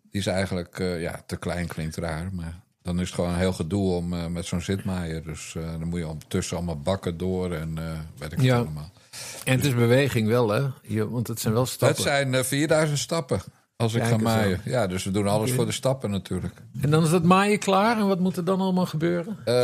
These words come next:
Speaker 1: de website van het Sleep en, eh, Sneupenhuisje heb ik beloofd dat, eh, maandag de nieuwe live staat.
Speaker 2: Mm.
Speaker 1: Dus, eh, foto's maken, teksten schrijven, eh,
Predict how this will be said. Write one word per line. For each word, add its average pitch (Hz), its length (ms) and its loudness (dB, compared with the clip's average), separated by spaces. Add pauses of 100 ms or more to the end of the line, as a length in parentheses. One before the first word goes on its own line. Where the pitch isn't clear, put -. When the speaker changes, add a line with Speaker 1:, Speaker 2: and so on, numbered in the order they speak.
(180)
Speaker 1:
de 131 100 2
website 147 580 2
van 131 200 0
het 127 160 -2
Sleep 139 320 0
en, 123 360 2
eh, 117 80 0
Sneupenhuisje 139 840 2
heb 117 120 -2
ik 110 120 -4
beloofd 117 340 2
dat, 117 280 -2
eh, 117 80 2
maandag 131 560 2
de 113 100 -2
nieuwe 131 360 2
live 135 220 2
staat. - 460 -4 (400)
Speaker 2:
Mm. 113 260 4
Speaker 1:
Dus, 101 280 0
eh, 101 140 0
foto's 117 500 0
maken, 107 500 -2
teksten - 380 -2
schrijven, 98 580 -4 (280)
eh, 92 120 -6